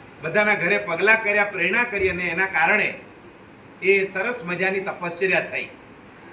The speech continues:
પછી સાહેબને પોતાને ભાવ થયો કે બધાને તપશ્ચર્યા કરી,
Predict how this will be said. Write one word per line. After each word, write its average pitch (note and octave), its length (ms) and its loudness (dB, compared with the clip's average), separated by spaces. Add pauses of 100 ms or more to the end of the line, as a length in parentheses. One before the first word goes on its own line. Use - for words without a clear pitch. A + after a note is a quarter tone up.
(160)
પછી G3 280 -2
સાહેબને G#3 420 4
પોતાને G#3+ 400 -2
ભાવ F#3+ 280 0
થયો G#3 140 0
કે G3 80 -2
બધાને G3+ 340 0
તપશ્ચર્યા G3 580 -2
કરી, F3+ 400 -4